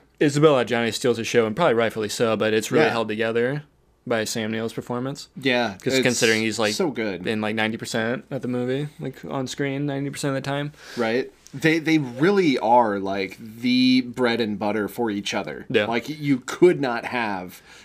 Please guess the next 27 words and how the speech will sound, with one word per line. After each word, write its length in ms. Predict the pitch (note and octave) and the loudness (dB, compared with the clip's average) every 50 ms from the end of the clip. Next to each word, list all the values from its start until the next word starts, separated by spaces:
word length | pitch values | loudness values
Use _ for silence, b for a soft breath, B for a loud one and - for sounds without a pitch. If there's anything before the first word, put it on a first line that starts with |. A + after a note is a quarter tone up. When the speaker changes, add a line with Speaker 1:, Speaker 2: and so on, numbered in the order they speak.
| B | B
Speaker 2:
Neil 320 | B C3 C3 B2 A#2+ A2+ A2 | B 0 2 2 2 2 2
without 380 | A#2 A#2 A#2 B2+ A#2 A#2 A2 | 0 2 2 2 2 2 2
a 60 | G#2+ G#2+ | 0 -4
Johnny. 500 | G#2 A2 F#2 F2 F#2 G1+ G1+ - - b b b b b b b b - | -6 -6 -8 -8 -10 -12 -14 -14 -16 b b b b b b b b -4
I 60 | C3+ | -2
don't 180 | B2+ A#2+ A#2 A2 | 0 0 -2 -2
think. 420 | - A#2+ G#2 E2+ D2+ - - - - | -4 -4 -4 -6 -8 -12 -14 -14 -8
I 80 | A#2+ A#2 | -6 -2
really 300 | A2+ B2 B2+ B2 A#2 G2 | 0 2 2 2 2 0
don't. 340 | G#2+ G2 F#2+ F2 D#2+ C#2+ - - - _ _ B B B B B B B B - | -2 -4 -6 -6 -8 -12 -14 -18 -20 _ _ B B B B B B B B -6
Like, 260 | - B2 A#2+ A2 - B2 | -2 -2 0 0 0 0
uh, 360 | A2+ A2 G#2+ G#2 G#2 G#2 G#2 | 0 2 2 0 0 0 0
having 320 | - C#3 C#3 C3+ C#3 C#3 C3 | 0 0 0 0 -2 -2 -2
seen 200 | - C#3+ C3+ B2+ | 0 0 0 0
it 100 | A2+ G#2+ | 0 -2
now, 300 | A2 G#2+ G#2+ A2+ B2 B2 | -4 -4 -2 -2 -2 0
this 260 | A#2+ C3+ D3+ D3+ - | 2 2 2 2 0
is 120 | F#3+ D3+ | -2 0
a 60 | E3 | 0
movie 280 | C#3 C3 B2+ B2+ B2+ B2+ | 2 2 2 2 2 0
that 220 | A2+ A#2+ A2+ - | 0 0 -2 0
I 80 | A#2 A#2 | 0 0
would 160 | A#2 A2+ F#2+ | 0 0 -2
never 420 | G#2+ G#2+ A2 A#2+ B2+ C#3 C3 C3 B2 | -4 -4 -2 0 0 0 0 0 -2
wanna 200 | B2 A#2+ A2+ A2 | -2 -2 -4 -4
see 200 | - - A#2+ G#2+ | -4 -4 -4 -4
remade 440 | A2 G#2+ G2+ G2 F2 F2 - - | -4 -6 -6 -6 -8 -10 -12 -14